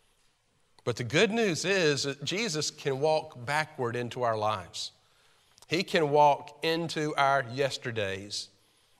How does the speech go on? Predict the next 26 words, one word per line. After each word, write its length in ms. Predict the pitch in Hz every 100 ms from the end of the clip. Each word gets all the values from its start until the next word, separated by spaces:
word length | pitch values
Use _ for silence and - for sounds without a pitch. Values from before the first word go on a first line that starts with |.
| -
and 160 | 123
into 240 | 151 175 165
our 160 | 165
pasts 680 | 160 131 107 98 - - - _ _ _ _ _ _ _ _ _ _ _ _ _ _ _ -
and 180 | 127
offer 240 | 131 123 117
forgiveness. 800 | - 120 104 87 87 - - - _ _ _ _ _ _ _ _ _ _ _ _
Have 60 | 226
you 60 |
ever 80 | 185
thought 220 | 135 147
about 240 | 156 151 147
that? 220 | 147 135 - _ _ _ _ _ _ _ _ -
He 120 | 196
can 240 | - 151
walk 300 | 131 156 175
into 220 | 233 - 160
our 120 | 147
past 500 | - 170 175 113 -
and 120 | 117
give 140 | 151
us 100 | 160
forgiveness. 560 | - 120 104 147 139 101
Isn't 300 | 180 202 127
that 180 | 165 160
amazing? 640 | 110 110 120 175 156 -